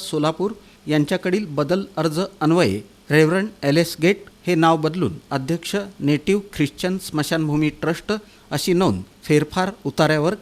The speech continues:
केलेली आहे. ही जागा नगर भूमापन हद्दीत येत असताना जुन्या सात बारा उतार्यावर जी नोंद केली त्याबाबत अपील दाखल केला असता उपविभागीय अधिकारी सोलापूर एक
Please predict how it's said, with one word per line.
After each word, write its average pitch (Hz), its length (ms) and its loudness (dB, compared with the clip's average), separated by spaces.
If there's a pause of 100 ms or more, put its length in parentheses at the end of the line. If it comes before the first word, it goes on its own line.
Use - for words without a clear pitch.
केलेली 117 420 0
आहे. 95 260 -2 (320)
ही 214 120 2
जागा 196 300 4
नगर 185 340 2
भूमापन 175 580 0
हद्दीत 165 400 0
येत 170 180 0
असताना 139 420 0 (300)
जुन्या 170 280 4
सात 160 340 0
बारा 175 220 2 (120)
उतार्यावर 160 460 0
जी 156 200 -2
नोंद 160 340 4
केली 185 260 2 (320)
त्याबाबत 160 500 2 (380)
अपील 202 320 4
दाखल 170 380 2
केला 160 200 4
असता 104 320 -4 (300)
उपविभागीय 175 720 2
अधिकारी 160 480 0
सोलापूर 156 480 0
एक 190 220 0